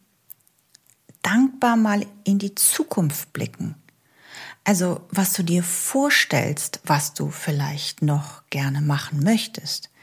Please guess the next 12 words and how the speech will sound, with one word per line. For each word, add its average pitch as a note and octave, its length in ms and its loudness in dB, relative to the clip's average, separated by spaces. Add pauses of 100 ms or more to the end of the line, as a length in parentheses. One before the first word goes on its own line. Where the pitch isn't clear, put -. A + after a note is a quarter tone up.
(440)
Das - 220 -2
sind E3 160 2
die - 80 2
ähnlichen F3 400 2
Punkte, F3+ 400 2
wie D#3+ 100 2
die D#3 80 2
ich, - 280 -2
die D#3 120 2
gerade D3 320 0
aufgezählt G3+ 960 2
habe. F3 180 2